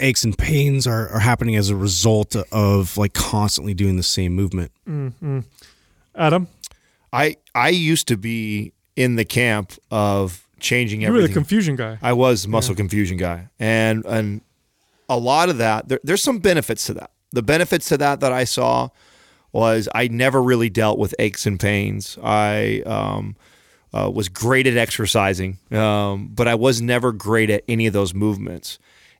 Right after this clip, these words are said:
Speaker 3: And I didn't realize how m-, much the gains would come on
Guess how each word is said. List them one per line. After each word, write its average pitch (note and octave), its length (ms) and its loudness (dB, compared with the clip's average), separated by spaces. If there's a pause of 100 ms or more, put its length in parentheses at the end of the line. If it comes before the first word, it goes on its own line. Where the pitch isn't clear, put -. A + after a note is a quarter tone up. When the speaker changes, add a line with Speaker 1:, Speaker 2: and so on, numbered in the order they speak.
Speaker 3:
And A#2+ 540 2 (160)
I A2+ 200 2
didn't B2+ 420 -2
realize A#2 720 2
how B2+ 420 0
m-, B2+ 240 -6
much A#2 460 0
the A#2 100 -2
gains A2 460 2
would G2 160 -4
come G2+ 220 -2
on G2 480 0